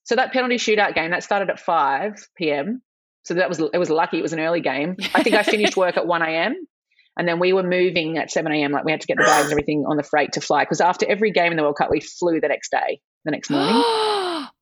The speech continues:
Speaker 2: Oh my God.
Speaker 1: But an eight o'clock game, we might fi-, I might finish at, like, three A M by the time we've sort of got all the kit back. 'Cause we don't, like, the staff are the people, like, we're the porters as well. Like, we're, we're
Speaker 2: Yeah.
Speaker 1: organising. <laughs> So there was one time where, like, it, it was a bit different in the World Cup 'cause a lot of it was, we were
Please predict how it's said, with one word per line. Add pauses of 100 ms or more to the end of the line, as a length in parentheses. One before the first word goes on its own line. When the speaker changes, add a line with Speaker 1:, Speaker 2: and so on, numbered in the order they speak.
Speaker 2:
Oh
my
God.
Speaker 1:
But
an
eight
o'clock
game,
we
might
fi-,
I
might
finish
at,
like, (100)
three
A
M
by
the
time
we've
sort
of (200)
got (160)
all
the
kit
back.
'Cause
we
don't,
like, (560)
the
staff
are
the
people,
like,
we're
the
porters
as
well.
Like,
we're,
we're
Speaker 2:
Yeah.
Speaker 1:
organising.
<laughs>
So
there (440)
was
one
time
where, (180)
like,
it,
it
was
a
bit
different
in
the
World
Cup (220)
'cause
a
lot
of
it
was,
we
were